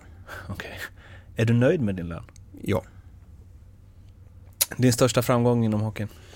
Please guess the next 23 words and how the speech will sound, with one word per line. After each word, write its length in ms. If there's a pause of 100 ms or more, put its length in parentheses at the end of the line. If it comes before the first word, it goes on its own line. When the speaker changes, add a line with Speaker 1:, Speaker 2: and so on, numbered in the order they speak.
(1200)
Speaker 2:
T 160
V-pucken 340
var 60
ju 40
stort 280
på 100
den 140
tiden. 360
Du, 300
vi 180
var 100
ju 60
första 260
i 20
Göteborgslaget 640
som 160
vann. 180 (1800)
Speaker 1:
Nå-, 260
någonsin? 400 (160)
Speaker 2:
Ja. 220 (240)
Speaker 1:
Aha. 220 (720)
Speaker 2:
Det 100
är 60